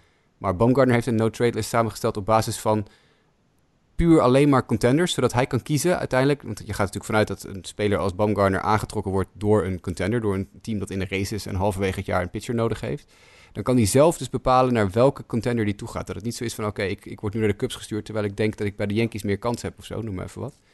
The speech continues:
Heel slim van hem. Maar die, de Padres staan er dus niet op. Dus je zou ook kunnen zeggen van, eh, nou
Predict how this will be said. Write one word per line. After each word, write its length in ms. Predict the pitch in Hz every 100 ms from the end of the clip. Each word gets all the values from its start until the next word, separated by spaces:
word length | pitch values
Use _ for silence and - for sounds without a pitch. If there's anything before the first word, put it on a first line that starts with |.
| _ _ _
Heel 140 | 117 120
slim 240 | 107 95
van 120 | -
hem. 120 | 110 - - - - _
Maar 220 | 127 127
die, 160 | 127 127 139
de 60 | 131
Padres 300 | 156 160 143
staan 140 | -
er 60 | 113
dus 120 | 104
niet 200 | 123 147
op. 180 | 107 -
Dus 120 | 113
je 80 | 123
zou 160 | 120 120
ook 80 | -
kunnen 180 | 117
zeggen 220 | 107 104 107
van, 140 | 110
eh, 60 | 107
nou 320 | 107 104